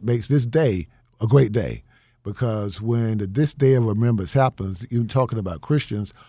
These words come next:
all over the, c-, the city, uh, some black, some white. We even have, uh,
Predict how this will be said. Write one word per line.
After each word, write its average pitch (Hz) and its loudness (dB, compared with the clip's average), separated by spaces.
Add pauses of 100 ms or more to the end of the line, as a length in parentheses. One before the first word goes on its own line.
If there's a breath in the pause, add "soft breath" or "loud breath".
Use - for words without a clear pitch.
(140)
all 143 2
over 151 4
the, 170 -2
c-, - -10
the 123 -2
city, 90 -4 (400 soft breath)
uh, 104 -6
some 139 2
black, 123 -2
some 127 -2
white. 120 0
We 135 2
even 147 2
have, 135 2
uh, 117 -4